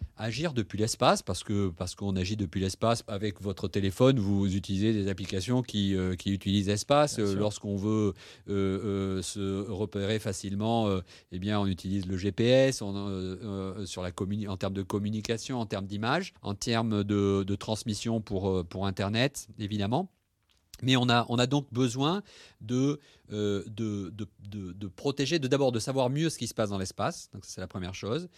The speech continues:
Speaker 1: et ensuite de protéger activement, et c'est le but de, c'est le, c'est la, c'est le deuxième grand volet, et le, le très grand changement qu'il y a dans cette tra-, stratégie de défense spatiale,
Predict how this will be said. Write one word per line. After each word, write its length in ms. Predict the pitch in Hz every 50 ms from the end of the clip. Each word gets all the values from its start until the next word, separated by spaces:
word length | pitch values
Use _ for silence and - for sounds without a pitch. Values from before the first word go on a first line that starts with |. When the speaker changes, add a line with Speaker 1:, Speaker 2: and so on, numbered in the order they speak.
| - - - _
Speaker 1:
et 100 | - 101
ensuite 360 | 104 107 - - 151 160 147 127
de 80 | 127
protéger 720 | 113 - - 127 120 - 127 120 117 127 135 143 139 - _ -
activement, 840 | 143 147 - - - - - 143 127 123 120 113 110 135 185 - _ _ - -
et 80 | -
c'est 380 | 95 - - 101 98 95 90 -
le 140 | - 98 95
but 240 | 95 107 120 123 113
de, 140 | 98 95 82
c'est 160 | - - 95
le, 180 | 95 92 85 85
c'est 140 | - -
la, 80 | 95 92 92 98 95 -
c'est 100 | - 98
le 80 | 90
deuxième 400 | 95 104 107 131 127 127 135 123
grand 280 | 110 101 101 127 147 151
volet, 400 | 135 147 143 143 143 135 123 104
et 60 | 101
le, 100 | 98 98 98 101 95 92 - 98
le 220 | 92 92 95 92
très 260 | - - - 165 180
grand 180 | 151 143 151 139
changement 440 | - - 123 120 107 120 123 117 110
qu'il 140 | - 110
y 20 | 104
a 40 | 98
dans 100 | 95 92
cette 180 | - 98 92
tra-, 180 | - - 98 92
stratégie 440 | - - - 98 - 98 95 101 98
de 40 |
défense 220 | 95 98 92 92 92
spatiale, 360 | - 98 92 - - 127